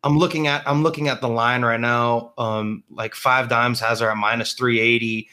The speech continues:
Bet D S I has her at minus four thirty-five. She's at, Bookmaker has her at minus four fifty.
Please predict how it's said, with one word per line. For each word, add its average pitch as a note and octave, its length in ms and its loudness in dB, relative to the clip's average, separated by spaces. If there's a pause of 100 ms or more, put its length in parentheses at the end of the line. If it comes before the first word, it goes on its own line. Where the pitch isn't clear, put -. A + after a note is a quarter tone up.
(100)
Bet B2 300 -4
D B2+ 160 -4
S G#2+ 160 -6
I A2 220 4
has A2+ 220 -2
her A2 100 0
at G#2+ 100 -6
minus A2 360 -2
four A#2 280 -4
thirty-five. G#2+ 880 -2 (420)
She's B2 320 -2
at, A2+ 300 -2 (260)
Bookmaker B2+ 680 -2
has A2 180 0
her A2+ 100 0
at G#2+ 140 -2
minus A2 340 -2
four A2+ 220 -4
fifty. A2+ 580 -2